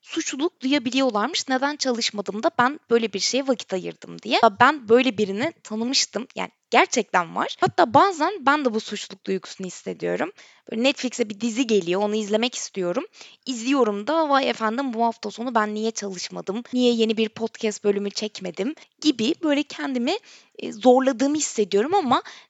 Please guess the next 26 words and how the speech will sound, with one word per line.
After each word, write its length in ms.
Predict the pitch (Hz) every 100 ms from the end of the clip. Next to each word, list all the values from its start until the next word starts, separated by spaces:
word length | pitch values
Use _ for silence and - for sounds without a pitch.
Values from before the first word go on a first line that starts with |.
| -
neyse 260 | 427 -
ki 140 | 254 269
ben 240 | 320 269
böyle 520 | 247 254 320 - -
çok 260 | - 277 -
da 100 | -
abartmıyorum. 680 | - 277 339 - 208 185 254 294
Çünkü 280 | 247 240
bir 80 | 277
yandan 440 | 285 220 180 180 214
da 100 | 285
hayattan 500 | 240 202 _ 233 277
keyif 360 | - 226 -
almasını 420 | 196 175 175 240
seven 500 | 277 - 180 214 214
biriyim. 340 | 170 101 113 330 - - - -
O 120 | 320
yüzden 360 | 247 190 180
de 60 | 254
o 200 | 254 208
duyguyu 300 | 254 214 208
çok 260 | - 277 -
fazla 280 | 180 160
içimde 420 | 170 - 202 277 208
barındıramıyorum 880 | 196 180 175 160 160 165 196 247
diyebilirim. 460 | 170 160 - - -